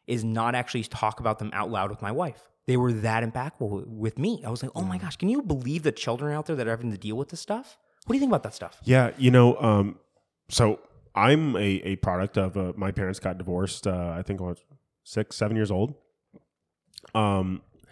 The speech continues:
Speaker 2: i-, it's one of those things, man, where those statistics really piss me off.
Speaker 1: Yeah.
Speaker 2: Um, I remember I saw something, I wanna say, I think this was back when I was at the academy, man. And, and I saw, it was like,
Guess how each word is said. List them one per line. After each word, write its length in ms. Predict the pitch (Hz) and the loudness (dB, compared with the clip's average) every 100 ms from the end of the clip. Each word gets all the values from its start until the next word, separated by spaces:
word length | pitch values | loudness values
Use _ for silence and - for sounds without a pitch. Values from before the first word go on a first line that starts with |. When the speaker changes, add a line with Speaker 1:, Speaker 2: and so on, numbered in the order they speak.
| _ _ _ _ - | _ _ _ _ -20
Speaker 2:
i-, 40 | |
it's 520 | 123 104 143 135 143 | -18 -14 -6 -2 4
one 120 | 151 | 6
of 40 | 160 | 8
those 160 | 143 | 6
things, 240 | 135 135 123 | 6 4 4
man, 280 | 131 127 - _ - | 2 2 -2 _ 2
where 580 | 117 113 110 110 110 - - | 6 8 6 4 2 -4 2
those 240 | 120 135 | 6 6
statistics 480 | - - 123 120 101 | 4 2 2 2 0
really 180 | 104 98 | 2 2
piss 220 | 95 85 | 0 -2
me 100 | 82 | -6
off. 280 | 76 - - _ _ - | -8 -14 -20 _ _ -6
Speaker 1:
Yeah. 160 | 95 92 _ _ _ - | -6 -6 _ _ _ 2
Speaker 2:
Um, 340 | 95 90 98 - | 2 2 -2 4
I 80 | 123 | 6
remember 300 | 143 143 113 | 8 8 8
I 160 | 120 | 6
saw 320 | 117 127 117 113 | 4 6 6 6
something, 480 | - 110 113 110 - | 4 2 4 0 0
I 60 | |
wanna 220 | 104 139 | -2 0
say, 560 | 156 120 107 104 98 95 - | 0 2 2 2 0 -2 -8
I 80 | - | -14
think 200 | - 143 | -12 -10
this 100 | 165 | -6
was 100 | 123 | -4
back 240 | 101 95 | -4 -4
when 80 | 98 | -4
I 80 | 92 | -4
was 140 | 87 | -6
at 80 | 87 | -8
the 100 | 85 | -10
academy, 420 | - 80 82 80 | -10 -12 -12 -14
man. 300 | 80 78 80 - _ _ _ _ _ - | -14 -14 -16 -20 _ _ _ _ _ -2
And, 160 | 120 110 | 0 0
and 220 | 104 110 | 0 -2
I 40 | 113 | 0
saw, 380 | - 123 113 | 0 2 2
it 220 | 110 64 - | 0 -2 -4
was 160 | 123 | -2
like, 160 | 120 | -2